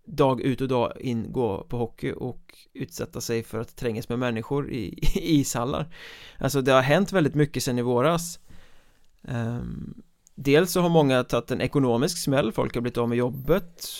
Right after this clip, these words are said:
folk har fått gå ner i arbetstid, många går på a-kassa, inte alls lika fett i plånboken längre. Attityder har ändrats, vi,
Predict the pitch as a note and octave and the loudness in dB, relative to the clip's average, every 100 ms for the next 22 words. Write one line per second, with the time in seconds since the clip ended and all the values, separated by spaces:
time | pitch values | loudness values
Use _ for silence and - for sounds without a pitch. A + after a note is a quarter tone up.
0 | - - A#2+ A#2+ A#2+ A#2+ B2 A#2 A2+ B2 | -14 -8 -6 -4 -6 -2 0 2 2 0
1 | G#2+ G#2 - - C3+ G3+ F#2+ F#2 E2+ - | -2 -6 -10 -4 -2 -2 -6 -10 -16 -20
2 | _ - C#3+ B2+ A#2 C#3+ D3+ D3+ D#3 C#3+ | _ -2 0 2 0 0 0 2 0 0
3 | C#3+ C#3 - - E3+ - - - - - | 0 -2 -2 -4 -4 -14 -20 -20 -10 -8
4 | B2+ A#2 C#3 D#3 D3+ C#3 C#3+ - - D#3 | -2 0 0 -4 -6 -4 -4 -6 -2 0
5 | C#3 C3+ D3 D#3+ C3 C3 E3+ - - - | 0 0 0 0 0 0 -2 -10 -12 -4
6 | C#3+ C#3+ - C3 A#2 C#3+ D3 C#3+ G#2 D3 | -4 -4 2 2 2 2 2 2 2 0
7 | F#3+ - B2+ A#2+ | -2 -4 -4 -4